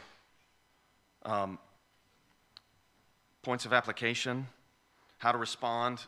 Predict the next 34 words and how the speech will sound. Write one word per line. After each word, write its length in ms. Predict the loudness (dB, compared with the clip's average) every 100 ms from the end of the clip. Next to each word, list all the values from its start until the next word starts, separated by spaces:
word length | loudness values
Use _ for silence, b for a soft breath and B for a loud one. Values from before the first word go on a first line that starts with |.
| -8
to 120 | -2
both 400 | 2 2 0 -10 b b b 2
the 100 | 6
idea 240 | 8 8
that 160 | 4 2 -4 -4
Jesus 320 | -2 0 4
has 180 | 4 4
reasonable 420 | 2 4 4 2
soul 480 | 2 2 2 0 -6 B B
and 260 | -10 -10 -14
human 280 | -6 -2 -2
flesh, 560 | 2 6 8 6 0 -4 B B
and 320 | 8 10 8
really 280 | 6 6 6
the 140 | 8
idea 280 | 6 6 4
that 120 | 2
he's 160 | 0 -4
equal 280 | -2 2 2
to 120 | 2
the 120 | -2 -4 B B B
Father 460 | -6 6 8 10 6
according 320 | 4 2 2
to 60 | 0
the 60 |
Godhead, 440 | 6 6 8 6 4
inferior 520 | 0 -2 0 2 0
according 360 | 0 -4 -4
to 80 | -6
the, 160 | -6 -8 b b b b -14 -4
the 80 |
manhood. 520 | 0 0 -2 -2 -2 -4 B B B B B _ _ _ -20 -20 _ -20 -4
Admire 540 | -2 0 0 0 -4
Jesus. 640 | -6 -10 -10 -12 -12 -14